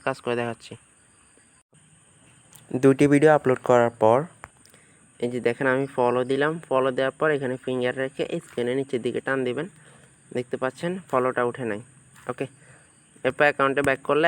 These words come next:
একশো পার্সেন্ট পয়েন্ট অ্যাড হবে। ফলো যদি কমপ্লিট হয়, ফলো হয়ে থাকলে একশো পার্সেন্ট পয়েন্ট আপনার অ্যাড হবেই। ওকে, সেমভাবে কাজ করবেন। আর আপনাদের একটা কথা বলি যে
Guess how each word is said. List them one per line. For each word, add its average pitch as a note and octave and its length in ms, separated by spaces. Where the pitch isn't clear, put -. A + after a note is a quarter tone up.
একশো - 240
পার্সেন্ট D3+ 400
পয়েন্ট B2 240
অ্যাড A2+ 220
হবে। G#2 160
ফলো B2+ 260
যদি C#3+ 240
কমপ্লিট C3+ 420
হয়, G#2+ 220
ফলো B2 280
হয়ে D3 200
থাকলে D3 220
একশো - 280
পার্সেন্ট D#3 380
পয়েন্ট B2 280
আপনার C3 280
অ্যাড A#2 140
হবেই। A2+ 260
ওকে, B2+ 140
সেমভাবে C#3+ 380
কাজ D3+ 180
করবেন। G#2 220
আর B2+ 120
আপনাদের C3 320
একটা - 200
কথা C#3 220
বলি D#3 140
যে C#3 80